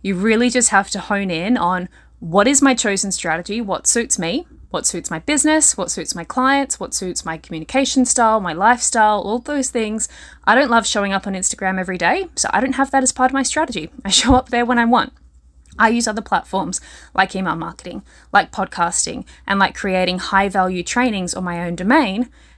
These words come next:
and now starting a Facebook group as well. That's where I prefer to be. I don't like having to show up in my stories every single day or do everything on Instagram, so I don't do it. And you can be the same. You get to choose, but you have to see it through and you have to stick to your plan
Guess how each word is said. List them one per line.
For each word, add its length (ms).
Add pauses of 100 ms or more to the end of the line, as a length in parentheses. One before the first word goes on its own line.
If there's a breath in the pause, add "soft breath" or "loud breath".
(140)
and 340
now 180
starting 360
a 40
Facebook 420
group 220
as 100
well. 360 (140)
That's 220
where 120
I 60
prefer 340
to 60
be. 240 (460)
I 60
don't 180
like 240
having 380
to 120
show 260
up 260
in 100
my 120
stories 440
every 180
single 280
day 340 (300 loud breath)
or 80
do 240
everything 420
on 80
Instagram, 560
so 180
I 60
don't 160
do 140
it. 180 (720 soft breath)
And 120
you 80
can 140
be 80
the 100
same. 440
You 100
get 220
to 100
choose, 560
but 160
you 80
have 300
to 80
see 240
it 100
through 420 (280 loud breath)
and 100
you 80
have 260
to 80
stick 380
to 100
your 120
plan 520